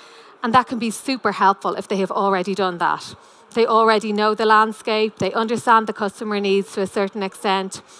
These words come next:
and then on top of that, they probably have some contacts, and those contacts may help accelerate deals in the short run. But as you're thinking about those type of experienced salespeople, please don't forget about culture.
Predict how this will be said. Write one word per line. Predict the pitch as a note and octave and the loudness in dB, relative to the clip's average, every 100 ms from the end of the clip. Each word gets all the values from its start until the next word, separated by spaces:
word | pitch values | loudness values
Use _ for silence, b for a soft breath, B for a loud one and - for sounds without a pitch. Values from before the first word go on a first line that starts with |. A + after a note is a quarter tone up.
| B - | B -2
and | |
then | A3+ A#3 | 2 2
on | A3+ | 2
top | A#3 C#4+ C4 | 4 2 4
of | |
that, | G3 F#3 - | 0 0 0
they | A3 | -2
probably | G#3 A#3 A3 G#3+ | 4 4 4 4
have | G3+ | 0
some | - G3 | 0 -6
contacts, | - G#3+ G#3 F#3 - - - B B B | 2 2 2 -6 -8 -20 -20 B B B
and | G3+ | -2
those | G#3+ | 0
contacts | - G#3+ G#3 F#3+ - | 2 2 4 0 0
may | G#3+ F#3+ | -6 -2
help | F#3+ F3+ | 0 0
accelerate | G3 - G#3+ G3+ G3 F#3 | -2 0 2 2 2 -2
deals | - F3+ E3+ E3+ | -2 0 0 -4
in | - F#3+ | -8 -8
the | F3 | -8
short | F#3+ E3 - | -6 -8 -8
run. | D#3+ D3 - b b b b b b b | -12 -12 -18 b b b b b b b
But | - B3 | 2 2
as | C#4 | 4
you're | |
thinking | C4 D4+ D#4+ D#4 | 2 2 0 -2
about | D4 B3+ - | 2 2 4
those | A#3+ A#3 | 0 0
type | - A3+ G#3 | 0 -2 0
of | G3+ | -2
experienced | G#3 - - B3+ B3 A3+ F#3+ | -2 -6 -2 0 2 0 -4
salespeople, | G#3+ G3 G3 G#3+ F#3 F3 F3 b b b b - | -2 -2 -2 -6 -6 -6 -6 b b b b -10
please | C#4 C#4 A#3+ - - - - | -4 -2 -2 -6 -16 -20 -2
don't | B3+ A#3+ | 2 2
forget | B3 A3+ G#3+ | 0 -2 0
about | G3+ G3 | 0 -2
culture. | A3+ F#3 - F3 | -2 -2 -2 -10